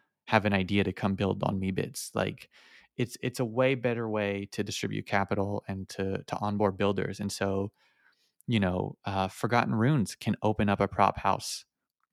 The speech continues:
and, you know, if you guys have a treasury, you know, um, have this forced spend and attract a bunch of talent to come build. And so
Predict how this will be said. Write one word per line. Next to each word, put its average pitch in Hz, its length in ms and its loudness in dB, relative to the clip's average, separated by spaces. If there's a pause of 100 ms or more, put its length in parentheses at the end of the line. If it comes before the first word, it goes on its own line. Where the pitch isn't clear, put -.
and, 95 580 -2
you 120 140 -4
know, 95 340 -2 (400)
if - 140 -10
you 104 60 -2
guys 101 140 -2
have 98 120 -4
a 95 60 -4 (220)
treasury, 98 640 -2
you 113 140 -4
know, 95 460 -6
um, 95 460 -6 (1080)
have 104 160 -6
this 101 160 -6
forced 104 300 -4
spend 98 480 -6 (180)
and 95 440 -10
attract - 360 -6
a 101 40 -6
bunch 98 320 -8
of 104 80 -6
talent 104 400 -2
to - 60 -12
come 101 280 -6
build. 98 400 -2 (500)
And 98 120 -4
so 98 460 0